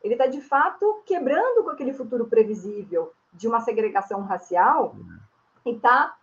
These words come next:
Speaker 1: articulando em linguagem do futuro, é, o que que ele, o que que ele espera, né? O que que é o I Have a Dream?
Speaker 2: Sim.
Speaker 1: Ele tá exatamente documentando e trazendo essa linguagem de futuro de, de um futuro extraordinário, sem aquela,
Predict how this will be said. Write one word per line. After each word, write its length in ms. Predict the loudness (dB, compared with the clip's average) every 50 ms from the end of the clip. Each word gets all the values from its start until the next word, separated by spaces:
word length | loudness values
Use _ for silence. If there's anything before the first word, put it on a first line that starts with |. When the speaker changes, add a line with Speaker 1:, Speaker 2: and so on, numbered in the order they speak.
| _ _ _ _
Speaker 1:
articulando 760 | 0 0 2 -4 -10 -8 -6 -4 0 0 2 2 2 0 -2
em 100 | -2 -4
linguagem 440 | -4 0 2 4 2 2 2 -2 -8
do 80 | -10
futuro, 680 | -12 -14 -20 _ -6 -2 -2 0 -2 -2 -2 -4 -4 -6 _ _ _ _ _
é, 320 | -4 -2 -2 -2 -4 -6 -8
o 100 | -10 -10
que 140 | -6 -6 -6
que 100 | 2 4
ele, 200 | 4 4 4 2
o 40 | -2 _ _
que 120 | -12 -2
que 60 | -2 0
ele 80 | 0 0
espera, 600 | -2 _ -2 0 2 2 2 0 -2 -4 -6 -10 _ _ _
né? 220 | -2 0 2 2
O 80 | 2 0
que 120 | -2 0
que 100 | 0 0
é 40 | 2
o 120 | 4 2
I 160 | 0 2 2 -2
Have 120 | -2 -2
a 40 | -4
Dream? 260 | -6 -8 -10 -10 -10
Speaker 2:
Sim. 320 | -10 -10 -10 -8 -8 -6 -4
Speaker 1:
Ele 220 | -2 -2 -2 -2 0
tá 300 | 2 2 2 2 2 0
exatamente 800 | -2 -2 -2 -6 -4 -4 -4 -4 -4 -8 -10 -10 -10 -12 -14 -14 _ _ _ -14 -6 -4 -4
documentando 760 | -2 -2 -4 -4 -2 -2 -2 -2 0 0 0 2 2 0 -2 -6
e 60 | -4
trazendo 380 | -2 -2 -2 0 0 -2 -2 -4
essa 140 | -6 -4
linguagem 400 | -2 -2 0 0 0 0 -2 -4
de 100 | -8 -10 _
futuro 580 | _ -18 _ -6 -4 -2 -2 0 0 -2 -2 _ _ _ _ _ -20
de, 380 | -16 -14 -10 -6 -2 0 2 2 2 0 0 _ _ _
de 100 | -8 -6
um 80 | -6 -6
futuro 280 | -6 -6 -4 -2 -4 -4
extraordinário, 1000 | -2 -2 -2 -2 -2 -2 -6 -4 0 2 2 2 2 2 0 0 -2 -2 -10 _
sem 260 | _ _ -6 -2 0 0
aquela, 360 | -2 0 2 2 6 6 6